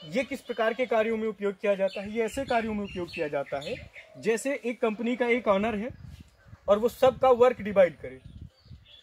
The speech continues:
कि ये accounting का जो income हुआ है, income की accounting आप करोगे, network ए, income की,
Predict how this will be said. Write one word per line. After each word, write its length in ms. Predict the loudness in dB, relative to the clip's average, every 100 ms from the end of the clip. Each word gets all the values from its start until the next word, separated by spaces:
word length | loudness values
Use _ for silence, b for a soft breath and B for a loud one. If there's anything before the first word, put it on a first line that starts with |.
| -20 -14
कि 280 | -8 -8 -10 _ _ _ _ -20 -20 -20 -18 -16 -16 -18 -14
ये 240 | -2 2 2
accounting 580 | 2 2 0 -2 -4 0
का 120 | 0
जो 220 | 2 0 0 -4
income 340 | -4 2 2
हुआ 220 | 2 -2
है, 100 | -4 -6
income 380 | -6 -4 -4
की 120 | -4 -4
accounting 420 | -4 -4 -2 0
आप 180 | 0 0
करोगे, 340 | -4 -2 -6 -12 -20 -20 -14
network 440 | -8 -4 -4 -6
ए, 160 | -4 -4 -6 -20 -20 -20 -20 -20 -20 -20 -20 -16 -16 -16 -6
income 320 | 0 2 2
की, 180 | -2 -10